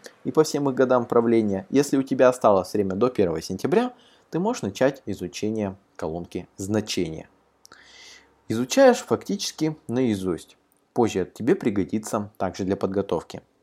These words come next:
После того, как ты прогонишь всю эту таблицу, научишься сопоставлять правителей по хронологическим рамкам и, соответственно, соотносить правителей с периодизацией.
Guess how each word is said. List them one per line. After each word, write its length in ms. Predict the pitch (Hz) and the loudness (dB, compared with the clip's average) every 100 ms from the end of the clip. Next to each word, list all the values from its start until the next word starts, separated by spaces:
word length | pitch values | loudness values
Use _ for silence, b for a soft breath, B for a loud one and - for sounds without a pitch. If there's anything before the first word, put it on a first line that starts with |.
| _ _ _ b b b b b b b - | _ _ _ b b b b b b b 2
После 280 | 165 127 110 | 4 6 6
того, 280 | 123 104 85 | 6 4 0
как 260 | - - | -8 -8
ты 160 | - 127 | -2 0
прогонишь 500 | 131 127 117 85 80 | 2 2 0 -2 -8
всю 220 | - 98 | -2 -2
эту 100 | - | 0
таблицу, 640 | - 117 220 - - 196 - - | 0 2 0 -2 -4 -4 -6 -6
научишься 500 | 127 113 - - - - | -2 -2 -4 -8 -10 -6
сопоставлять 960 | - - 151 - 156 143 117 92 - _ | -2 0 0 0 0 4 4 4 -4 _
правителей 520 | 113 120 110 104 90 85 | 0 2 2 -2 -8 -4
по 180 | 135 | -2
хронологическим 920 | 131 120 104 95 95 101 - - - 87 | 0 2 2 0 -2 -2 -6 -10 -8 -6
рамкам 460 | 80 82 - 180 - _ b b b b | -6 -6 -4 -6 -8 _ b b b b
и, 120 | 220 | -6
соответственно, 760 | 220 175 170 160 135 - 104 - - | -2 0 0 0 0 0 -6 -8 -4
соотносить 680 | - 139 139 143 - 104 | 4 4 4 -6 -4 -6
правителей 640 | - 127 135 113 104 85 - | 0 0 2 0 -2 -4 -6
с 480 | - - 113 92 - _ _ | -2 6 6 6 -2 _ _
периодизацией. 880 | - 101 87 87 104 170 - 220 220 | -4 -4 -2 2 6 6 6 2 0